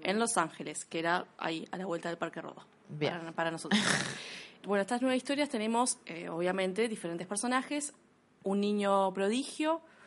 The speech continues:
Speaker 1: un presentador de un concurso de televisión,
Speaker 2: Ujú.
Speaker 1: un ex niño prodigio, un moribundo,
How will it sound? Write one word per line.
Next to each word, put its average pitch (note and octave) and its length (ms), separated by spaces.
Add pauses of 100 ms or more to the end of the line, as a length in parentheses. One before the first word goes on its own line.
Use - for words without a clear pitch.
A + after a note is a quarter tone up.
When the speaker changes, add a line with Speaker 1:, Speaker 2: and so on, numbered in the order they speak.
(160)
Speaker 1:
un G3 140
presentador F#3 540
de F#3+ 60
un F#3 100
concurso F3+ 540
de E3 340
televisión, G3+ 680 (100)
Speaker 2:
Ujú. F#3+ 260
Speaker 1:
un G#3 220
ex - 340
niño E3+ 300
prodigio, E3+ 580 (380)
un F#3+ 140
moribundo, B3+ 840